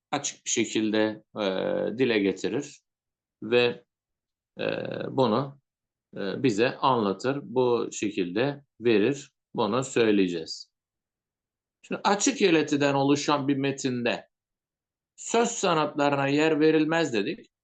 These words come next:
Söz sanatları, e, anlatımı daha zengin hale getirmek için, e, mecaza dayalı, yani temelinde sözcüğün anlamının,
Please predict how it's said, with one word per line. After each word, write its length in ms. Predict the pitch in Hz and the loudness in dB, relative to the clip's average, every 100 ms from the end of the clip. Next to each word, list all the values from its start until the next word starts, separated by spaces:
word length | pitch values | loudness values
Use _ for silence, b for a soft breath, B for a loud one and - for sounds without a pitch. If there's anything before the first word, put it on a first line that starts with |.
| _ _ | _ _
Söz 240 | - 226 233 | -8 -6 -6
sanatları, 840 | - 185 175 175 147 139 262 - _ _ _ _ _ _ | -2 0 0 0 0 0 -4 -10 _ _ _ _ _ _
e, 120 | 120 113 | -10 -8
anlatımı 920 | - 175 190 185 - 147 131 190 - _ _ _ _ _ - | -2 2 2 0 0 0 0 -2 -10 _ _ _ _ _ -2
daha 200 | 160 185 | 2 2
zengin 380 | 160 165 165 160 | 2 0 0 0
hale 300 | 156 156 160 | 2 2 2
getirmek 520 | 151 - 127 117 104 | 0 -2 -4 -4 -6
için, 400 | 98 - 143 - _ _ _ _ _ _ _ _ - | -6 -8 -12 -12 _ _ _ _ _ _ _ _ -6
e, 220 | 113 107 | -2 -2
mecaza 580 | 127 180 175 175 175 147 | 0 2 2 4 2 2
dayalı, 500 | 110 98 90 135 - | 2 2 0 -4 -6
yani 320 | 131 107 107 | -4 -2 -2
temelinde 880 | - 123 120 120 117 117 117 117 - - | -2 -2 0 0 -2 -2 -2 -4 -8 -14
sözcüğün 540 | - 120 113 117 117 | 0 2 2 -2 -4
anlamının, 760 | 120 120 123 117 117 120 120 | -2 -2 -2 -2 -4 -6 -8